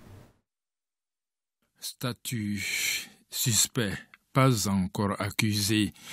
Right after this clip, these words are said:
Passage obligé, la garde à vue, pas encore la prison. La garde à vue est une mesure privative de liberté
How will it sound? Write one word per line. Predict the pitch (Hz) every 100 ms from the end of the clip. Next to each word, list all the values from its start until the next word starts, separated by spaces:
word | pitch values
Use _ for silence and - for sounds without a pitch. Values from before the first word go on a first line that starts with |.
| - - - -
Passage | 147 156 180 160 131
obligé, | 120 113 110 120 117 117 120 110 101 135 110
la | 107
garde | 104 120 95
à | 101
vue, | 98 92 101 95 -
pas | 160 151 107
encore | 101 101 117 104
la | 101 95
prison. | - 110 101 104 107 92 - - - - -
La | 120
garde | 123 180
à | 123
vue | 117 104 120 117 - 147
est | 117 - 117
une | 110
mesure | 107 110 98 113 107 101 - -
privative | 117 110 113 110 - 170 185 175 190 180
de | 113
liberté | 120 139 135 131 - 139 123